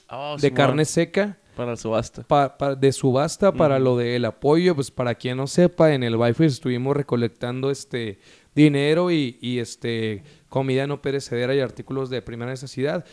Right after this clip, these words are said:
Speaker 2: Y el dinero es, este, específicamente recolectado para, para apoyo para diez niños con cáncer. Y hubo carnales que estuvieron ahí que regalaron su trabajo, como también lo es el Johnny Brutal, que regaló un tatuaje de dos mil varos que se subastó.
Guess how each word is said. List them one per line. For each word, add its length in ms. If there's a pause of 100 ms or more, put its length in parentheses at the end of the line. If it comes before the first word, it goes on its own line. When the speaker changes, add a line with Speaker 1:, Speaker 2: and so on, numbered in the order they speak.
(200)
Speaker 2:
Y 80
el 100
dinero 360
es, 280
este, 300
específicamente 1000 (120)
recolectado 720
para, 480
para 180
apoyo 480
para 380
diez 300
niños 280
con 160
cáncer. 480 (600)
Y 180
hubo 260
carnales 600
que 100
estuvieron 440
ahí 200
que 340 (180)
regalaron 520
su 140
trabajo, 580
como 340
también 440
lo 80
es 140
el 120
Johnny 220
Brutal, 480 (340)
que 120
regaló 340
un 320
tatuaje 460
de 80
dos 200
mil 200
varos 340
que 80
se 120
subastó. 680